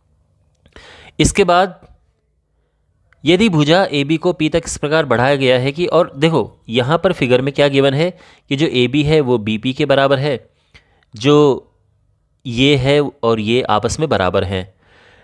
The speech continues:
तो हमें सिद्ध करना है कि सीपी बराबर है सीक्यू के, हमें ये सिद्ध करना है। तो सीपी कहाँ पे है?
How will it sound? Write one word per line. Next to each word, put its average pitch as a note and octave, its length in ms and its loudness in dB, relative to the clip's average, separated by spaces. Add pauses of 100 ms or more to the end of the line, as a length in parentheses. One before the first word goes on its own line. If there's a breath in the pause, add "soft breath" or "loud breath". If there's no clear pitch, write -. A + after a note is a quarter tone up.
(100)
तो F3 100 2
हमें F3+ 580 0 (540)
सिद्ध F3+ 300 0
करना G#2+ 340 -2
है C3+ 180 0 (380)
कि E3 120 -2
सीपी C3+ 480 -2
बराबर G#2+ 380 0
है F3+ 160 -8
सीक्यू A2 460 -6
के, F#2+ 180 -8 (560 soft breath)
हमें D#3+ 160 0
ये D#3 180 2
सिद्ध G#2+ 240 -2
करना G2+ 280 -2
है। G#2+ 100 -4
तो C3+ 120 -8
सीपी D3 320 -2
कहाँ A#2+ 220 -2
पे B2 120 0
है? D#3 200 -4